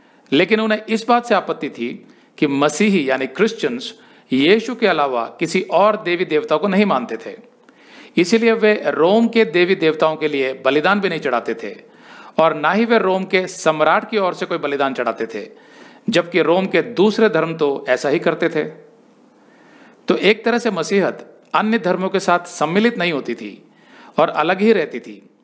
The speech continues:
जिसकी वजह से मसीहियों को रोम का शत्रु कहा जाने लगा। रोम उन्हें देशद्रोही समझने लगा और यही कारण था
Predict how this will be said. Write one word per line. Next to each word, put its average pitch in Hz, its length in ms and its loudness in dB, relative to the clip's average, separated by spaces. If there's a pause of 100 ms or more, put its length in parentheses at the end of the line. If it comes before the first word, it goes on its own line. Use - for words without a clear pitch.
(220)
जिसकी 202 300 0
वजह 185 220 0
से 135 360 -2
मसीहियों 170 500 2
को 156 580 2
रोम 165 380 4
का 165 120 0
शत्रु 185 420 0
कहा 156 180 0
जाने 127 220 -4
लगा। 101 280 -8 (680)
रोम 180 360 4
उन्हें 160 500 -2
देशद्रोही 180 520 4
समझने 143 340 -4
लगा 107 280 -6 (840)
और 143 140 4
यही 143 220 4
कारण 190 320 0
था 117 420 -8